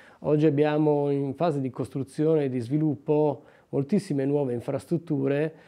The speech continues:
e molte di queste sono dedicate all'osservazione della Terra e quindi a estrarre informazioni e dati che possono essere utili alle persone o alle imprese, per esempio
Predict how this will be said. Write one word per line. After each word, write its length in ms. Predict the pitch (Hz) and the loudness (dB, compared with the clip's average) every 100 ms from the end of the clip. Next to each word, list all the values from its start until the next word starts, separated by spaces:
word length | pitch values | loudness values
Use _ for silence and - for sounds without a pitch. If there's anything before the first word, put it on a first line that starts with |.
| - - | -20 -6
e 100 | 139 | -2
molte 320 | 190 165 156 | 0 0 0
di 100 | 165 | 0
queste 400 | 170 156 151 170 | 2 2 2 -2
sono 200 | - 143 | -2 -2
dedicate 680 | 147 160 160 139 131 - | 0 -2 -2 -2 -2 -2
all'osservazione 640 | 135 139 131 135 135 151 135 | -2 -2 -4 -6 -4 -2 -2
della 220 | 131 120 | -2 -4
Terra 420 | - 117 113 123 | -4 -6 -6 -6
e 80 | 120 | -6
quindi 260 | 135 139 131 | -2 -2 -2
a 80 | |
estrarre 560 | 131 117 165 151 131 120 | -4 -4 -2 0 -2 -4
informazioni 1040 | 120 - 139 139 147 - 160 160 156 123 | -4 -4 -4 -2 -4 0 2 4 2 0
e 60 | 127 | -2
dati 420 | 147 131 - 160 | -4 -4 -2 -4
che 140 | 156 | -4
possono 340 | - 135 - 123 | -8 -8 -6 -4
essere 480 | 117 - 123 117 117 | -4 -6 -4 -4 -4
utili 460 | 185 143 120 110 - _ _ _ _ | -6 -4 -6 -10 -12 _ _ _ _
alle 260 | - 120 | -8 -4
persone 500 | 120 139 - 170 185 | -2 -2 2 2 4
o 80 | 175 | 2
alle 160 | 131 127 | 0 -4
imprese, 500 | 120 117 113 113 107 | -6 -4 -4 -4 -6
per 140 | - | -8
esempio 520 | 110 127 131 143 127 | -6 -4 -2 -2 -4